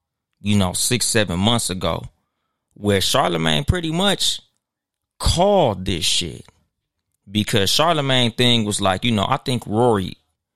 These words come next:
he was telling Joe, like, "I think Rory is, like, your industry friend. I don't think you really look at Rory as, like, a real friend." You know, and Joe go on this whole, like, "Nah, man, this is,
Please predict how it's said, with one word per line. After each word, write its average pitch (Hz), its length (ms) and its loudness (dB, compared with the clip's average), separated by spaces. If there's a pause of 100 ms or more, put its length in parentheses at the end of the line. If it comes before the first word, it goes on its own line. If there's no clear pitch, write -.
(180)
he 139 140 0
was 101 120 -2
telling 92 320 -2
Joe, 110 220 2
like, 90 200 -4
"I 147 80 0
think 127 240 -4
Rory 104 360 2
is, 95 100 -2
like, 98 200 -2
your 95 180 -2
industry 92 480 -2
friend. 92 380 -4
I 117 80 0
don't 117 200 -4
think 107 340 0 (400)
you 113 220 0
really 104 240 0
look 101 300 0
at 90 160 0
Rory 104 440 2
as, 90 120 -4
like, 101 200 0
a 78 60 -6
real 98 340 0
friend." 95 480 -4 (800)
You 127 160 0
know, 104 240 0
and 101 100 -2
Joe 123 260 2
go 107 260 0
on 104 200 2
this 101 200 0
whole, 104 360 0
like, 92 240 -4
"Nah, 110 360 0
man, 110 300 0
this 117 180 0
is, 101 160 -6